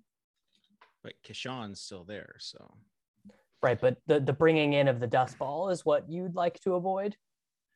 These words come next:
Speaker 1: It's gonna be r-, pretty much anywhere that lets, lets someone walk. All right. Um, <clears throat> forty-niners and Packers.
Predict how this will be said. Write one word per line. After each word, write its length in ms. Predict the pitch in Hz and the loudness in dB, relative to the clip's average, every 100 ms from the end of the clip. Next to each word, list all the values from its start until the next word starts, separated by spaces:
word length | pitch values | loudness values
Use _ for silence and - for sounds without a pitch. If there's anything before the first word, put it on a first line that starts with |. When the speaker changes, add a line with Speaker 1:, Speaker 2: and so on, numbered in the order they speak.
| _ _ _ _ _ _ _ _ _ _ _ _ _ _ | _ _ _ _ _ _ _ _ _ _ _ _ _ _
Speaker 1:
It's 120 | - | -18
gonna 160 | 123 98 | -16 -14
be 180 | 98 92 | -14 -16
r-, 80 | 104 _ - | -20 _ -12
pretty 200 | 147 107 | -10 -10
much 220 | 92 - | -12 -16
anywhere 380 | 123 113 87 - - | -12 -12 -12 -18 -20
that 100 | - | -18
lets, 280 | 104 90 - - | -16 -16 -16 -16
lets 220 | 101 - | -16 -14
someone 240 | 101 87 85 | -16 -16 -14
walk. 400 | 85 67 - - _ _ _ _ - | -14 -14 -18 -20 _ _ _ _ -4
All 80 | 131 | -2
right. 320 | 113 101 - - | 0 -2 -10 -10
Um, 520 | 135 127 127 123 127 - | -2 2 2 0 -4 -8
<clears throat> 260 | - 143 120 _ _ - _ _ _ _ _ _ _ _ _ - | -10 -10 -12 _ _ -20 _ _ _ _ _ _ _ _ _ -20
forty-niners 960 | - 160 175 165 147 143 143 123 - - | -8 -2 0 2 2 2 -2 -4 -10 -12
and 120 | 123 | -12
Packers. 600 | 107 113 92 - - - | -6 -4 -4 -8 -18 -6